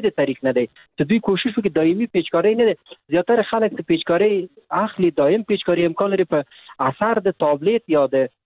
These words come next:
هغه شربتونه یا تابلیتونه دوی په وجود کې کم اثر وي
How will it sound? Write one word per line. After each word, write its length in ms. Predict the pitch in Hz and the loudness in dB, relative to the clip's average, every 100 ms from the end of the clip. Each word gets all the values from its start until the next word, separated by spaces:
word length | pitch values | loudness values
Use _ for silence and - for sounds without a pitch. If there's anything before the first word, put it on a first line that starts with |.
| _ - | _ -4
هغه 220 | 135 147 143 151 | 0 2 0 -2
شربتونه 580 | - 139 135 143 214 208 175 | -2 -2 0 -2 -2 0 2
یا 80 | 143 - | 2 0
تابلیتونه 440 | 131 139 196 196 151 | -2 -2 -2 -2 0
دوی 100 | 165 175 | -2 -2
په 80 | 156 | -2
وجود 240 | 151 208 - | 0 -2 -2
کې 140 | 175 | -2
کم 120 | 143 131 | -2 -2
اثر 260 | 135 175 185 | -2 -2 0
وي 80 | 147 | 0